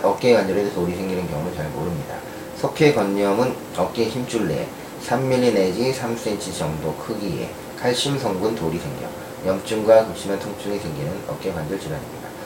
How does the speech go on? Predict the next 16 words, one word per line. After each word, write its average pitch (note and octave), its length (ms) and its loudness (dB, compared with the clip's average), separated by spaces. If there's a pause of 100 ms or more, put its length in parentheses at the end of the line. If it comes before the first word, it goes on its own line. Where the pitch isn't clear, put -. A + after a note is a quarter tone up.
(300)
이십 - 220 -6
대에서 B2 320 4
칠십 - 260 -8
대까지 G#2 300 6
다양한 F2 300 2
연령대에 D#2 420 -2
생기고, F2 500 -6
석회와 G#2+ 360 2
건염이 E2+ 420 -4
생기는 E2+ 320 -4
원인은 C#2+ 260 -6 (380)
아직 F#3 260 -4
잘 D#2+ 340 2
밝혀져 E2 340 -4
있지 - 180 -6
않습니다. - 400 -8